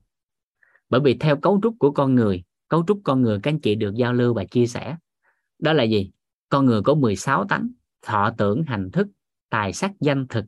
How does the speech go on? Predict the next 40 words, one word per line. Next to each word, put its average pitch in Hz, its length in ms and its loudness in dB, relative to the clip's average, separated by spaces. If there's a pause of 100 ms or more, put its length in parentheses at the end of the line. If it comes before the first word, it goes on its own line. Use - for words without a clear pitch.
thùy, 98 300 -2 (260)
tham 127 260 -2
sân 123 240 0
si, 123 280 2
mạng 104 300 -4
nghi, 113 160 0
ác 147 240 -6
kiến, 170 220 -2 (340)
được 107 220 -4
học 92 200 -6
theo 113 120 -6
hệ 95 120 -8
quy 110 160 0
chiếu 127 200 0
đó. 156 160 -4 (640)
Thì 120 220 2
con 165 180 4
người 127 140 4
có 160 120 0
cái 196 160 -4
tánh 262 280 -2
đầu 110 280 0
tiên 147 200 2
khởi 110 240 -4
điểm 113 260 -2
đó 160 160 -2
chính 180 100 -2
là 131 140 -4
tánh 165 180 -4
thọ. 101 360 -8 (320)
Thọ 104 320 -4
tức 165 120 -2
là 113 80 -2
nhận 101 300 -4
vào. 87 240 -6 (360)
Thì 104 100 -2
tốt 214 280 2
xấu 240 360 -2
đều 120 160 4
nhận. 98 260 -4